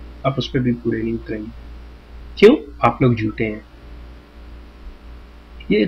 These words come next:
चीज पाया सबूत तक पहुंच चुकी है कि जमात अहमदिया कतई तौर पर वो जमात नहीं है।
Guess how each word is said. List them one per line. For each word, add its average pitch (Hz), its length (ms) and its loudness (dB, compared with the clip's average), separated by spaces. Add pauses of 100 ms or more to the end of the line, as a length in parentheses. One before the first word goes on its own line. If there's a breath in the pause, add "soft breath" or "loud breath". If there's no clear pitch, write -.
(100)
चीज 214 360 6
पाया 185 320 8
सबूत 175 580 8
तक - 180 -10
पहुंच 143 220 6
चुकी 117 400 -2
है - 120 -12 (340)
कि 135 80 2
जमात 117 460 -2
अहमदिया 110 460 -2 (960)
कतई 233 360 8
तौर 110 300 2
पर - 280 -6 (380)
वो 123 140 6
जमात 113 460 -2
नहीं 113 260 2
है। 104 120 -4